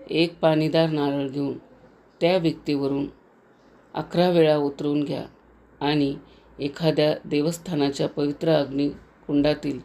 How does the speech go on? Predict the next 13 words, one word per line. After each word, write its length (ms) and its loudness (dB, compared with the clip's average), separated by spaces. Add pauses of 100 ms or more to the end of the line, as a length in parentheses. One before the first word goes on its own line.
(400)
अग्नीत 400 2
तो 500 -6
नारळ 580 -6
जाळून 340 0
टाका. 340 -10 (680)
हा 160 4
उपाय 440 -2 (160)
पाच 300 -2
शनिवार 380 0
करा. 280 -8 (540)
हा 240 4
उपाय 320 0
केल्याने 500 -4